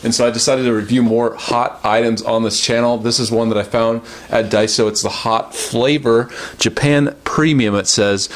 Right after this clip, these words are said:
Japanese style instant noodles, Goku Uma ramen noodles, ready in three minutes. Let's just look at the directions real fast. Um,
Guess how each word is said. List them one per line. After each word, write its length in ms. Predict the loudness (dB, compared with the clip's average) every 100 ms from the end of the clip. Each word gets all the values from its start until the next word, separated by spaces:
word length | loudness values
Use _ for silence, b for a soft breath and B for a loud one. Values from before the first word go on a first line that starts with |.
| B
Japanese 400 | -2 0 2 0
style 320 | 2 2 2 -2
instant 280 | -2 0
noodles, 320 | 0 0 -2 -4 -16 -4
Goku 1040 | 0 0 -2 -16 -20 -10 0 2 4 2 2
Uma 480 | 2 2 2 0 -4 -18 -4
ramen 400 | 0 2 2 2
noodles, 520 | 2 2 2 0 -2 -4
ready 240 | 0 0 0
in 80 |
three 220 | -2 -2 0
minutes. 440 | 0 0 -2 -4 B B B -8 -4
Let's 140 | -2
just 280 | -2 -4 -4
look 180 | -2 -2
at 20 |
the 60 | 0
directions 440 | -2 -2 -2 0
real 120 | -2
fast. 560 | 0 0 0 -2 -8 -14 B B B B B B B B -12 -12 -12 -6
Um, 1300 | -2 -2 0 0 0 0 0 2 2 0 0 -2